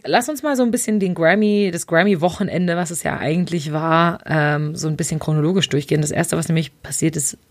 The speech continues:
äh, oder das er-, die erste Veranstaltung, die es gab, war am Freitagabend. Das war, oder in Deutschland war es, ähm, Freitagnacht, glaub ich, ne? Von, in der Nacht von Freitag auf Samstag.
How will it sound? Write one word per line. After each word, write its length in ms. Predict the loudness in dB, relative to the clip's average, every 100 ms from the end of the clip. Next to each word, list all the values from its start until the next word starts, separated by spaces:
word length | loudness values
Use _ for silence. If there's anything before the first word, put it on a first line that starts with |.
| -2
äh, 100 | 0
oder 160 | 0
das 160 | -2 -4
er-, 200 | -2 -2
die 120 | -2
erste 180 | -2 -2
Veranstaltung, 460 | 0 0 0 0 -2
die 60 |
es 100 | -2
gab, 240 | -2 -2 -4 -12 -14 -4
war 240 | 0 2
am 120 | 0
Freitagabend. 920 | -2 -4 -6 -6 -8 -6 -2 0 0 -2
Das 120 | -4
war, 360 | 0 0 0 -4 -14 -20 -16 -8
oder 180 | -2 2
in 60 | 4
Deutschland 300 | 4 2 -2
war 100 | -2
es, 200 | -4 -4
ähm, 300 | -6 -6 -10 _
Freitagnacht, 560 | -2 -2 0 0 -2 -4
glaub 200 | -8 -6
ich, 120 | -2
ne? 180 | -2 -2
Von, 160 | -4 -4
in 60 |
der 140 | -2 -2
Nacht 120 | -4
von 100 | -8
Freitag 240 | -10 -10
auf 80 | -10
Samstag. 320 | -10 -8 -10